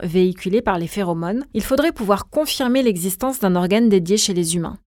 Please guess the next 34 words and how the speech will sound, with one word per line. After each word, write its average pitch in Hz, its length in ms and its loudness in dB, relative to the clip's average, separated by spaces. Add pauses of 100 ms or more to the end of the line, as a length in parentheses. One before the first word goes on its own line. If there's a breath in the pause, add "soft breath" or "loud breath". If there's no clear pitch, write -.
(140)
Il 202 120 4
est 202 120 6
appelé 247 380 2
organe 233 560 4
voméronasal 196 960 2
et 208 100 2
participe 240 520 -4
clairement 214 400 2
à 208 80 2
la 175 120 0
détection 226 520 0
des 196 120 4
phéromones 196 500 0
chez 202 180 0
les 175 160 2
autres 202 240 2
mammifères. 180 640 -2
Pour 196 100 0
les 185 240 4
humains, 214 240 4
certains 220 380 -2
scientifiques - 540 -4
pensent 214 240 -2
que 190 100 -2
l'organe 202 420 4
voméronasal 190 960 2
ne 202 120 8
serait 190 260 -2
plus 277 180 -4
qu'un 175 240 -2
vestige 202 540 0
de 185 80 2
notre 175 260 -2
préhistoire. - 1040 -10